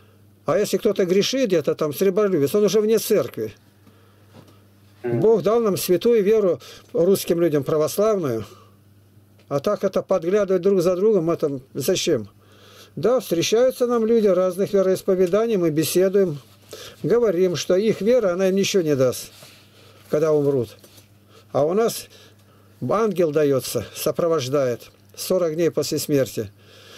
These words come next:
Speaker 1: А потом будет страшный суд. Вот Лермонтов писал на смерть поэта Пушкина: «Есть Божий суд на перстнике разврата, есть грозный судья, он ждет.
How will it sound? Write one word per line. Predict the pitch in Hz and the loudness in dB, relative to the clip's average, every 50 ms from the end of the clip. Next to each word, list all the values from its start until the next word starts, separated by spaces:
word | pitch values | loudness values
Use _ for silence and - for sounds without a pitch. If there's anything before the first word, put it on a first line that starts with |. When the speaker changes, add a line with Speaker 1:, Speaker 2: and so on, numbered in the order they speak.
| - - | -16 -6
Speaker 1:
А | - 143 | -6 -2
потом | 135 185 185 - 262 277 262 | -2 -2 -2 0 -2 -2 2
будет | 220 202 170 143 | 2 0 0 0
страшный | - - 190 220 226 - - - 202 185 | -2 -2 -2 0 0 -2 -2 -2 -2 -4
суд. | - - 156 151 147 - | 0 0 0 2 2 2
Вот | - 147 - | 0 0 2
Лермонтов | 196 190 180 165 160 151 - 160 143 | 0 0 0 -2 -6 -4 -2 -4 -2
писал | - - 185 - - 240 220 170 | 0 -2 -2 0 0 0 0 0
на | 156 160 | -2 -4
смерть | 143 - 170 160 139 - | -4 -2 -2 -2 -2 -2
поэта | _ 160 156 147 131 - 143 | _ 0 0 0 0 0 -4
Пушкина: | 135 - 156 135 - - 127 117 113 110 101 - _ _ _ _ - - - - - | -2 0 -2 -2 0 -2 -4 -4 -4 -6 -8 -12 _ _ _ _ -20 -20 -20 -8 -4
«Есть | 143 175 226 208 151 139 | 0 2 2 2 0 0
Божий | 165 202 185 143 170 175 | 0 0 2 2 0 -2
суд | - - 180 160 - | 0 0 0 0 0
на | 160 160 | -2 -2
перстнике | 156 - 175 165 131 120 - - 147 139 156 151 | 0 2 0 0 0 -4 -8 -8 -4 -2 0 0
разврата, | 147 151 151 127 117 120 135 151 160 151 135 - 143 | 0 0 -2 -2 -2 -4 -2 -2 -2 -2 -2 0 0
есть | 147 147 143 117 | 2 2 0 -2
грозный | 104 107 127 - 131 190 226 196 160 175 185 156 | -2 -4 -2 0 2 2 0 2 0 0 -2 0
судья, | - 185 170 160 170 165 156 | 0 0 2 2 2 2 2
он | 147 147 135 | 0 0 -2
ждет. | 113 110 113 120 151 180 165 - - | -4 -4 -2 0 0 0 0 -2 -6